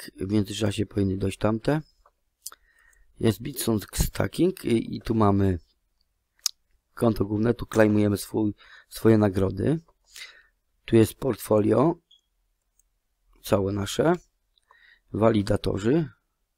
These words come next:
Tutaj głosujemy i transakcje, historia transakcji i ja akurat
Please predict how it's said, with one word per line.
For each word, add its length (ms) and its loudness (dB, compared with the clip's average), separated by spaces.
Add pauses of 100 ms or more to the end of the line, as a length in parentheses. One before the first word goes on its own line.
(460)
Tutaj 280 2
głosujemy 640 0
i 220 -12
transakcje, 580 0
historia 400 -6
transakcji 720 -4
i 200 -6 (2000)
ja 140 6
akurat 260 0